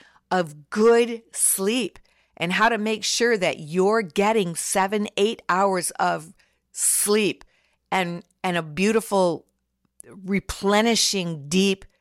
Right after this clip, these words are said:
sleep and going into that rem cycle. What about your diet? You may find as you're growing and,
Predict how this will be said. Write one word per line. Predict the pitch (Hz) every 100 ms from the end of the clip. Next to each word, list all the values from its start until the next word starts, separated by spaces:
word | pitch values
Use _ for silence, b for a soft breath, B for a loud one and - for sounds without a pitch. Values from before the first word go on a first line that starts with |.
| _ _
sleep | - - 185 160 -
and | 160
going | 165 180 202
into | 208 202 202
that | 180 143
rem | 170 180 190 196
cycle. | - - 190 202 202 160 156 b b b b b b _ _ _
What | 170
about | 170 180 175
your | 185
diet? | 165 185 170 196 160 - _
You | 165 185
may | 214 180
find | - 180 190 208
as | 175 170 156
you're | 175 180
growing | 165 151 185 208 214 170 165 B B B -
and, | 180 180